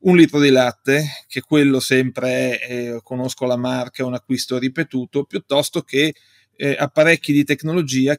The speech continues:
che richiedono, come dicevi correttamente, eh, un po' di spiegazione. Eh, mh, certo, l'utente già,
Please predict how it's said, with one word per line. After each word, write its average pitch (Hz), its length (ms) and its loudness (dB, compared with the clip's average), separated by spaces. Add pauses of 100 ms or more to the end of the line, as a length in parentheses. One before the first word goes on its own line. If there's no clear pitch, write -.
che 160 200 0
richiedono, 156 680 2
come 139 220 -6
dicevi 131 320 -2
correttamente, 131 920 -6 (360)
eh, 139 240 -6
un 165 160 -4
po' 147 420 2
di 143 240 0
spiegazione. 127 1040 -2
Eh, 120 400 -8 (100)
mh, 123 380 -16 (180)
certo, 139 400 2
l'utente 160 800 2
già, 151 260 0